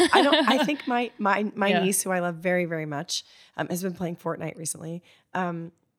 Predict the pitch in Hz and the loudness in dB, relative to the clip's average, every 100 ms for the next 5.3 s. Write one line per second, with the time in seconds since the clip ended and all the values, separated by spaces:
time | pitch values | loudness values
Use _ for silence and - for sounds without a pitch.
0 | _ _ - - - 208 247 - 320 302 | _ _ -12 -8 -6 -6 -8 -2 0 0
1 | 285 330 - 233 226 - 214 208 - 214 | -2 -4 -4 -4 -6 -6 -6 -6 -8 -8
2 | 247 208 156 - 214 233 - - 196 180 | -4 -4 -2 -2 -4 -6 -6 -6 -6 -8
3 | - 156 233 - 214 240 - - 151 - | -6 -6 -6 -8 -8 -8 -10 -12 -10 -8
4 | 180 175 175 226 226 196 180 180 175 185 | -6 -4 -2 -2 -4 -6 -6 -6 -6 -6
5 | 214 185 160 | -8 -10 -12